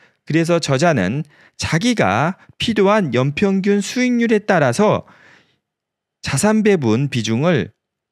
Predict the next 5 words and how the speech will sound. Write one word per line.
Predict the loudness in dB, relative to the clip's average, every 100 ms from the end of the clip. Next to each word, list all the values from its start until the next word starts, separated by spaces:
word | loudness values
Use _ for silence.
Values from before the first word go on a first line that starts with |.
| _
선택해야 | -4 -2 0 0 2 2
된다고 | 2 2 0 0
합니다. | 0 -2 -2 -4 -8 -10 _ _ _ _ _ _
예를 | -2 2 2
들어 | 2 2 2